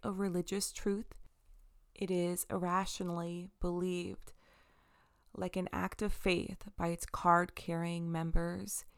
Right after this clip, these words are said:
even if overwhelming evidence points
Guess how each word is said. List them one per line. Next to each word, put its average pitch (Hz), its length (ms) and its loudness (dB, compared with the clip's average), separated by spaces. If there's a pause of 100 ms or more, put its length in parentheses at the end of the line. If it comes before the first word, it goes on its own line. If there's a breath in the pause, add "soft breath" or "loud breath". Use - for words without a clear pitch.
(280 soft breath)
even 240 640 4
if 190 180 0 (100)
overwhelming 196 800 4
evidence 180 580 0
points - 480 6